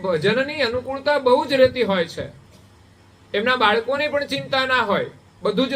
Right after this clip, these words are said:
તૈયાર હોય, તો એને પણ એને સારા સંસ્કાર આપવા જોઈએ. એની જગ્યાએ માણસ પૈસા કમાવાની લાયમાં ભગવાનને ભૂલી જાય, ભોગવિલાસની અંદર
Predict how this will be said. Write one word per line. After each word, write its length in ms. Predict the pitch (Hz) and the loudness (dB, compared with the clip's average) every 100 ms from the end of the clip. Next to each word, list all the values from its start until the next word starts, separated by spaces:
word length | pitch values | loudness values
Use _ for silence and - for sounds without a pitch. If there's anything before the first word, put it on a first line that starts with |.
| 262 | 2
તૈયાર 300 | 262 262 247 202 | 4 4 2 -2
હોય, 220 | 147 135 - - _ - - - - - - - - | -4 -6 -14 -20 _ -20 -20 -20 -20 -20 -20 -20 -6
તો 20 | 156 | -4
એને 140 | 165 254 | 2 2
પણ 140 | 285 277 | 4 0
એને 120 | 277 277 226 | -2 -2 -2
સારા 280 | 226 240 226 | 0 -2 -4
સંસ્કાર 380 | 220 202 220 | -8 -6 -2
આપવા 320 | 220 202 233 240 | -2 -4 -6 -4
જોઈએ. 240 | 190 175 160 - - - - - _ - - - | -4 -2 -4 -8 -20 -20 -20 -20 _ -20 -20 -6
એની 280 | 175 208 233 | -2 0 0
જગ્યાએ 420 | 214 196 202 196 185 | 0 2 2 2 0
માણસ 360 | 180 190 202 196 - - - - - - - - - | -2 0 -2 -4 -12 -20 -20 -20 -20 -20 -20 -20 -6
પૈસા 360 | 170 190 208 190 | -2 -2 -2 -4
કમાવાની 560 | 180 185 196 185 180 165 156 | -4 -2 0 -2 -2 -4 -2
લાયમાં 440 | 170 190 180 139 - - - - - - - - - | 0 0 -2 -6 -12 -20 -20 -20 -20 -20 -20 -20 -16
ભગવાનને 380 | 139 165 170 170 143 | -6 -4 -4 -6 -6
ભૂલી 260 | 139 175 170 | -4 -2 0
જાય, 280 | 156 143 143 - - - - - - - - - | 0 -4 -10 -20 -20 -20 -20 -20 -20 -20 -20 -6
ભોગવિલાસની 800 | 160 170 160 151 165 - 165 151 | -4 -4 -2 -2 -2 -6 -8 -8
અંદર 260 | 151 147 | -4 -4